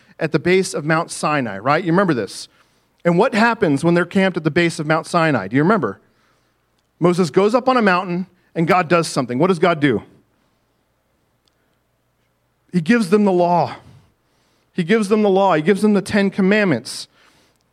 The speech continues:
And so what Peter is describing here in this moment, Pentecost,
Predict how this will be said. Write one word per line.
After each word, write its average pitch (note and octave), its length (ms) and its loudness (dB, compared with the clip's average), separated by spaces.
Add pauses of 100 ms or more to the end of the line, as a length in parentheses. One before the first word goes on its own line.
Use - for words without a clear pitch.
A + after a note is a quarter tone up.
(600)
And F#3 100 0
so - 80 2
what G#3 180 2
Peter D#4 320 2
is A3+ 140 -2
describing A3 720 0
here F3 720 0 (420)
in E3+ 140 2
this C#4+ 200 0
moment, F3 380 0
Pentecost, G#3+ 560 0